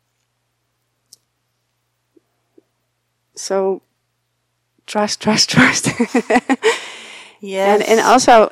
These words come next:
Speaker 1: I, I talked yesterday too about working with women a lot. Is how, I, I just want to tell you that self-care and connection with yourself is so underestimated.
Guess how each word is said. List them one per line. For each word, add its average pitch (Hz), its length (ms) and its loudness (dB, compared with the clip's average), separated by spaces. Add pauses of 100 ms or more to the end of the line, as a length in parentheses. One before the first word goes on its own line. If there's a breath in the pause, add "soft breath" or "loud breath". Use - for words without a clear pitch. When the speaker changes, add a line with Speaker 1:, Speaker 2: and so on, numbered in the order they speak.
Speaker 1:
I, - 260 -18 (240)
I - 40 -6
talked 202 340 -6
yesterday 208 360 -4
too 202 220 -6
about 175 460 -2
working 175 320 -4
with 180 120 -6
women 180 300 -2
a 185 100 -4
lot. 180 280 2
Is 180 220 -4 (920)
how, 160 260 -4 (280)
I, 180 300 -6
I 185 360 -4
just 170 260 -10 (140)
want 185 140 -2
to 180 60 -6
tell 180 240 -4
you 180 100 -2
that 175 280 -6 (1000)
self-care 180 960 0
and 180 220 -8
connection 190 460 -6
with 185 180 -6
yourself 180 500 -6
is 196 100 -10
so 190 400 0
underestimated. 190 1040 -6